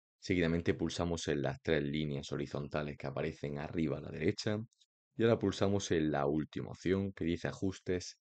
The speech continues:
y privacidad. Una vez que estamos aquí, vamos a darle a la segunda opción que aparece, que dice privacidad. Y ahora vamos a bajar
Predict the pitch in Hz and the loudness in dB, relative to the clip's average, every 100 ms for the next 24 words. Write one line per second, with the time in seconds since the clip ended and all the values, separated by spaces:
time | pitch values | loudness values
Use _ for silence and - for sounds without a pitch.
0 | - 98 - 87 80 80 - 76 - - | -4 -2 -2 -2 -2 -2 -2 -6 -6 -10
1 | _ _ _ _ _ - _ 104 95 85 | _ _ _ _ _ -20 _ 0 2 4
2 | 82 - 71 - 73 67 67 65 107 123 | 2 0 -4 0 -2 -2 -6 -2 0 0
3 | - 82 82 - 80 82 80 76 76 - | -2 -2 0 0 0 2 2 0 -2 -4
4 | 71 85 87 78 71 - 76 71 73 69 | -2 0 0 0 -2 -2 -2 -2 -4 -2
5 | 87 - 120 123 76 78 - 71 - 80 | -4 -2 -4 -4 -4 -4 -4 -6 -2 -2
6 | 71 71 - 90 113 - _ _ _ _ | -2 -4 -4 -2 -2 -8 _ _ _ _
7 | _ _ - 101 87 78 92 92 80 104 | _ _ 4 6 6 4 2 2 2 2
8 | 98 - 87 | 2 0 -2